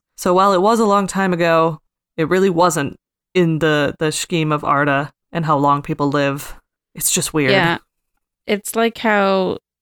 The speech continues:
Speaker 2: like, it weirds me out that both Arwen and Aragorn are, you know, descendants of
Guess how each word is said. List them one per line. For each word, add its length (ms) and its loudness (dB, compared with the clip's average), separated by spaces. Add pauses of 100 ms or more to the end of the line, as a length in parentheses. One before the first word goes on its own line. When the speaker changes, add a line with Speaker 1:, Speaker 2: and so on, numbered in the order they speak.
(140)
Speaker 2:
like, 180 -2
it 100 -2
weirds 340 -2
me 160 2
out 240 0
that 140 -2 (140)
both 420 0 (300)
Arwen 540 2
and 320 -2
Aragorn 580 0
are, 360 -2 (160)
you 100 -2
know, 120 -2 (480)
descendants 540 -2
of 200 -2